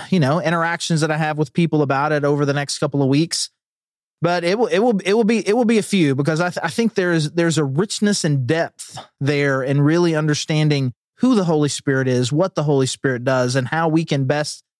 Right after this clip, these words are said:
connect with him. So we'll be doing this for a while and look forward to sharing all of this with you. And we will start, of course, I think, at the very basics where we're gonna answer the question, well, who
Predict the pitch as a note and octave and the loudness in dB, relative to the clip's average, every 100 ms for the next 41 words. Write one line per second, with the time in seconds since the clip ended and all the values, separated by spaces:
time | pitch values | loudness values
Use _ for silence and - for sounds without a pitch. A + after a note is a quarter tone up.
0 | _ _ - E3+ D#3+ D#3+ C#3 D#3 C#3+ B2 | _ _ -2 0 0 -2 0 -2 -2 -4
1 | A2 A#2+ B2+ - E3 D3+ C#3+ _ _ - | -4 -4 -4 -2 2 2 0 _ _ -2
2 | A#3+ G#3+ A3+ A3 G#3 - F#3 E3+ D3 D3 | 0 2 2 2 0 -2 0 0 2 0
3 | E3+ A#3+ G#3 D3+ D3+ - D#3 D#3 C#3+ C3 | 0 0 0 -2 -2 -2 0 0 0 -4
4 | - E3 F#3 D3 C#3+ D3+ F3 C#3+ C#3 - | -2 0 0 -2 -2 0 0 0 -2 -2
5 | C#3 C3 C3 G#3 - _ _ _ _ _ | -2 0 0 0 -6 _ _ _ _ _
6 | - D3 G3 B3+ F#3+ - - A#3+ A#3+ E3+ | -6 -2 2 2 0 -2 -2 -2 0 -2
7 | - - D3 F#3 - - F#3 - D3 D#3+ | -4 -2 -2 -2 -4 -4 -4 -2 -2 -2
8 | C#3 D3 D#3 D#3+ B2 D#3+ G#3+ C3 - D3 | -2 -2 0 0 0 -2 -2 -4 -2 0
9 | D3+ G#3 D#3+ E3+ C3 E3 - E3 C#3+ - | 2 0 0 -4 -2 -2 0 -2 -2 -2
10 | F#3 - - C3 C3+ _ _ _ D3 - | -4 -2 -2 -2 -2 _ _ _ -4 -2
11 | - C#4+ | 0 0